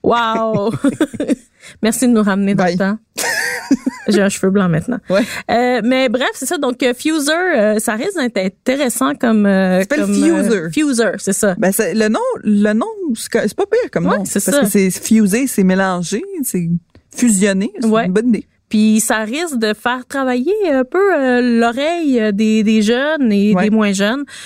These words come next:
Speaker 1: Euh, donc, euh, et s'improviser, bien sûr, euh, D J, euh, du party de Noël.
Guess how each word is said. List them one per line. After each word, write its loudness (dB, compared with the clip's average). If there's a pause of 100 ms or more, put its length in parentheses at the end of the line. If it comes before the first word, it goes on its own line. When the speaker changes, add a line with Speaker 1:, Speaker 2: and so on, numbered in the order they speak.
(220)
Speaker 1:
Euh, 2
donc, -2
euh, 2
et 2
s'improviser, 0
bien 2
sûr, 2
euh, 2 (580)
D 4
J, 2
euh, 2
du -2
party -4
de 0
Noël. 2